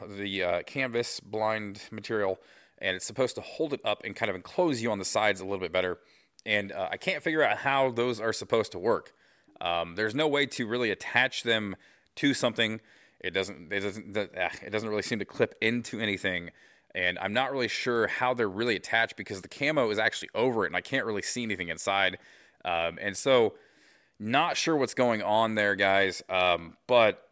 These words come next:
it's frustrating nonetheless because they're supposed to, you know, lift up and sit horizontal, uh, with the rest of the blind.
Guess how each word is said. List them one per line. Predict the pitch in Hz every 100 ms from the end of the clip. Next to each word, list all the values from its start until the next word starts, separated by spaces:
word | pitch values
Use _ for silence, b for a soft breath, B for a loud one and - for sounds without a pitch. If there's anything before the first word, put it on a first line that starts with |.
| -
it's | 113
frustrating | - 170 151 147 120
nonetheless | 113 107 110 113
because | 110 117 98 92
they're | 101 101
supposed | 107 - 147 -
to, | - 104 - - - 107 -
you | - 95
know, | 85 87 _ _ _
lift | 110 139 -
up | 113 110
and | 95
sit | 113 87
horizontal, | 120 104 95 113 117 82 78 - b b b b -
uh, | 87 85
with | 101 -
the | 101
rest | 101 101 -
of | 87
the | 87
blind. | 101 139 139 90 82 78